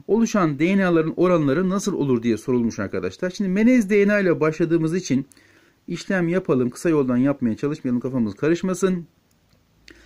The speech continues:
Melezimizin bir zinciri on dört, bir zinciri on beş demektir arkadaşlar. Bunu önce biz ağır ortamda, yani on beşli ortamda bir defa eşleyelim. Zincirleri ayırıyoruz karşılıklı, bakın.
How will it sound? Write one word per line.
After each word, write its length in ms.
Melezimizin 840
bir 220
zinciri 360
on 280
dört, 220
bir 80
zinciri 340
on 340
beş 220
demektir 380
arkadaşlar. 680
Bunu 160
önce 400
biz 240
ağır 240
ortamda, 800
yani 260
on 260
beşli 260
ortamda 560
bir 180
defa 420
eşleyelim. 540
Zincirleri 460
ayırıyoruz 580
karşılıklı, 580
bakın. 360